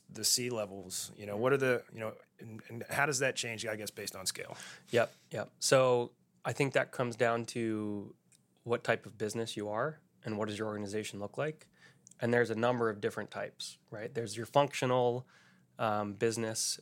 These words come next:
Speaker 2: There is your process-based business. Uh, your, your, your matrixed organization. Um, there's, there's a lot of ways you can sort of organize yourself to make sure that you are able to scale and take on more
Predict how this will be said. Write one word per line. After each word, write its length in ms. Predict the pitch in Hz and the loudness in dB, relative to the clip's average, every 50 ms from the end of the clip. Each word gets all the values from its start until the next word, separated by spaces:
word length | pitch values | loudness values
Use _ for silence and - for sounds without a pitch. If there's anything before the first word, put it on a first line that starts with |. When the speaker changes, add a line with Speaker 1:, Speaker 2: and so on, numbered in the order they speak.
| _ | _
Speaker 2:
There 200 | - 107 104 104 | -2 0 0 2
is 160 | 104 101 98 104 | 0 0 -2 -4
your 140 | 101 98 | -6 -6
process-based 1000 | - - - 120 120 120 - - 117 113 110 - - - 113 110 110 107 - _ | 0 4 6 6 6 4 0 -2 -2 -2 -4 -4 -6 -4 -2 -2 -2 -4 -8 _
business. 640 | - 110 110 101 110 110 107 110 - - - - - _ _ - - - _ _ - - | -4 -4 -4 -2 -2 -4 -4 -4 -6 -8 -10 -12 -16 _ _ -20 -20 -20 _ _ -12 -8
Uh, 100 | 120 107 | -4 -2
your, 180 | 104 104 104 107 101 110 - - | -2 0 0 0 0 -2 -4 -4
your, 120 | 123 113 | -4 -4
your 200 | 104 98 98 104 | -4 -4 -4 -2
matrixed 480 | 104 113 117 117 - - 113 - - - | 2 2 2 2 2 0 0 0 2 2
organization. 760 | 117 107 113 113 107 101 110 104 107 - - 117 110 113 113 - _ _ - - - - - - _ _ _ _ - | 2 2 2 0 -2 -2 -2 -2 -2 -2 -2 -2 -4 -4 -6 -8 _ _ -20 -20 -20 -20 -20 -20 _ _ _ _ -6
Um, 480 | 113 101 98 98 95 95 95 95 95 98 - _ _ _ _ _ _ _ _ _ - - - - - | -4 -4 -4 -4 -6 -6 -8 -12 -14 -16 -18 _ _ _ _ _ _ _ _ _ -8 -8 -6 -4 0
there's, 260 | 131 123 113 107 95 | 0 0 0 0 -6
there's 240 | - - 123 117 120 | -2 0 2 2 4
a 40 | |
lot 240 | 113 113 120 131 135 | 4 6 6 6 6
of 80 | 131 113 | 4 2
ways 300 | 123 127 123 123 110 120 | 2 2 2 0 -2 -6
you 60 | 113 | -8
can 180 | - - 120 107 | -6 -6 -6 -4
sort 180 | - 120 113 | -2 -2 -2
of 80 | 110 104 | 0 2
organize 540 | 113 123 120 131 120 117 110 110 107 104 104 | 2 2 4 4 2 4 4 2 0 0 -4
yourself 680 | 107 104 - - 120 117 110 101 101 - - - - _ - - - _ _ _ _ - | -6 -4 0 2 4 4 4 2 0 -8 -12 -20 -20 _ -20 -20 -20 _ _ _ _ -8
to 100 | - 113 | -6 -4
make 200 | 117 110 107 - | -4 -4 -4 -4
sure 300 | - - 123 120 117 110 | 2 4 4 6 4 2
that 220 | 104 101 - - | -2 -6 -8 -6
you 120 | 117 110 107 | -4 0 2
are 280 | 107 110 110 107 110 - - | 2 4 4 2 0 -2 -2
able 240 | 135 123 117 120 113 | -2 -2 0 0 -2
to 100 | - - | -2 -2
scale 600 | - - - 117 110 110 107 104 101 101 104 - - _ _ _ - | -4 -2 0 0 0 2 0 0 0 -4 -6 -10 -14 _ _ _ -8
and 200 | - 117 107 104 | -8 -6 -6 -2
take 200 | - 113 113 - | 0 0 0 2
on 140 | 110 104 101 | 0 -2 -2
more 460 | 101 101 101 101 101 98 98 98 - | -2 -2 -2 -2 -2 -2 -4 -4 -6